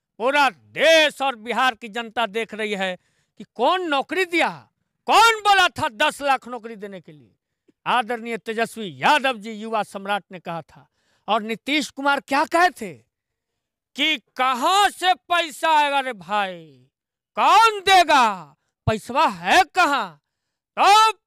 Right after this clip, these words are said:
हम लोग बताना चाहते हैं बिहार के नौजवान को, नीतीश कुमार और भाजपा, असली भाजपा है, कि तुम अंधेरे में बिहार के नौजवान को मत रखो। इसलिए हम लोग जगाने के लिए आए हैं।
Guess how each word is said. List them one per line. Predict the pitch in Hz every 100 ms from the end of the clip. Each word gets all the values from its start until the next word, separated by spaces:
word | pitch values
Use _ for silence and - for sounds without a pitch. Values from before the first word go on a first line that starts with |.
| _ -
हम | 285
लोग | 285 220
बताना | 240 269 285 285 254
चाहते | 269 247 226 233
हैं | 190 170 135 _ _ _ _ _
बिहार | 156 220 202 285 302 285
के | 277
नौजवान | 285 294 285 294 302 294
को, | 247 302 285 233 _ _ _ _ 165
नीतीश | - - 349 370 254
कुमार | 339 330 330 320
और | 320
भाजपा, | 233 202 294 233 - 285 247 190 151 127 -
असली | 196 - 269 311
भाजपा | 170 139 214 240 - 269
है, | 196 165 _ _ _ _ _ _ _ _ _ -
कि | 202
तुम | - 311 302
अंधेरे | 277 220 175 269 330 349
में | 339 320
बिहार | 294 269 311 302
के | 302
नौजवान | 302 285 285 294 302
को | 277 294
मत | 302 302
रखो। | 320 - 339 330 262 220 _ _ _ _ -
इसलिए | 254 294 302
हम | 302 294
लोग | 294 269
जगाने | 160 254 339 403 415 392
के | 262 349
लिए | 349
आए | 339 311
हैं। | 294 269